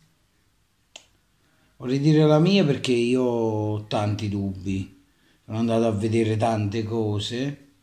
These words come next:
e mi sono sorti tanti dubbi che vorrei esprimere.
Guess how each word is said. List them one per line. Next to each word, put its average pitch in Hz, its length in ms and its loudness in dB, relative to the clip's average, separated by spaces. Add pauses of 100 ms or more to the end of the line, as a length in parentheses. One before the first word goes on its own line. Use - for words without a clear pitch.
e 120 60 -14
mi 117 140 -4
sono 120 200 -4
sorti 110 880 -4 (460)
tanti 135 460 0
dubbi 113 500 0
che 104 500 0
vorrei 104 840 -2 (180)
esprimere. 98 800 -6